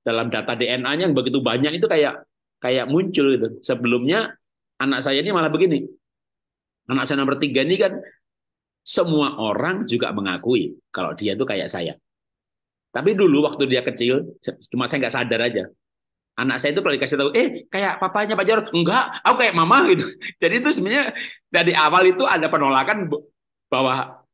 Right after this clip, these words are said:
dia itu kayak saya gitu, kayak ada hubungan yang jauh. Cuma saya tuh nggak sadar gitu bahwa itu sebuah,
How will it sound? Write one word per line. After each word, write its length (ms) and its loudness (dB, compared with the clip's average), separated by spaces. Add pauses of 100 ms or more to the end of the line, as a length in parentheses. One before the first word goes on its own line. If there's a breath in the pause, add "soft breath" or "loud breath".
(280)
dia 240 -2
itu 80 2
kayak 240 0
saya 320 -2
gitu, 220 -6
kayak 180 -4
ada 220 -4
hubungan 300 -4
yang 120 -2
jauh. 300 0
Cuma 180 -6
saya 140 -6
tuh 80 0
nggak 120 -4
sadar 340 -6
gitu 260 -6
bahwa 260 -6
itu 160 -10
sebuah, 400 -10